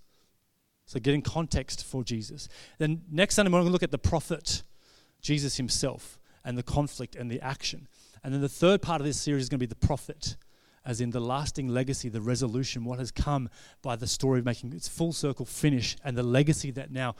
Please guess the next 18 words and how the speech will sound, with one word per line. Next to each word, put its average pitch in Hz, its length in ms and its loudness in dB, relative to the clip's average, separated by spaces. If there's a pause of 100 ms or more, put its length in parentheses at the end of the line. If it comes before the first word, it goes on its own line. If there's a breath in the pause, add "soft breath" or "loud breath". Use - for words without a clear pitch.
(200 loud breath)
we 135 120 0
live 160 360 8
in 135 200 2
as 120 160 -8
a 120 40 -4
result 120 340 0
of 113 180 -8
that 107 240 -8 (240 loud breath)
story. 123 400 -2
So - 100 -6
the 117 80 -8
prophets, - 800 2 (260 soft breath)
the 131 60 -12
prophet, - 640 0 (380 soft breath)
and 120 140 -8
the 110 60 -12
prophet. - 640 -6 (320 soft breath)
So 110 360 -2